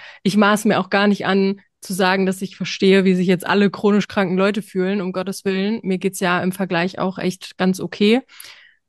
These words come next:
Aber das hat schon auch geholfen, dass ich in meinem Umfeld wusste, wenn ich der oder der Person das jetzt erzähle, die stellt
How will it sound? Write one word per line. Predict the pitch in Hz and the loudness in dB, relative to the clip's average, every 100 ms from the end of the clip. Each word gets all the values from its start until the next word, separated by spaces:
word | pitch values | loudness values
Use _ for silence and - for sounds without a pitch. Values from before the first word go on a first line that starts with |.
| _ | _
Aber | 208 196 190 180 185 185 190 _ _ - | 0 2 2 2 2 0 -4 _ _ -6
das | 190 - | -4 0
hat | 190 190 | -2 0
schon | 214 196 | 0 0
auch | - 185 - | 2 0 0
geholfen, | 185 190 190 185 | 0 0 0 -2
dass | 185 - _ _ | -2 -6 _ _
ich | - 156 | -12 -6
in | |
meinem | 170 175 175 | -2 -2 -2
Umfeld | 196 - 180 175 - 185 | -2 -2 -2 -2 -4 -2
wusste, | 202 - 202 190 | -2 -2 -2 0
wenn | 180 185 | 0 -2
ich | - | -2
der | 185 190 190 | 0 2 2
oder | 180 | 0
der | 175 185 | -2 -4
Person | - 180 190 185 | -6 -6 -2 -2
das | - | -4
jetzt | 170 - | -8 -8
erzähle, | 175 - 190 180 185 202 _ _ _ _ _ _ | -6 -2 0 2 2 -2 _ _ _ _ _ _
die | 196 | -4
stellt | 185 - 196 190 190 | -4 0 2 2 0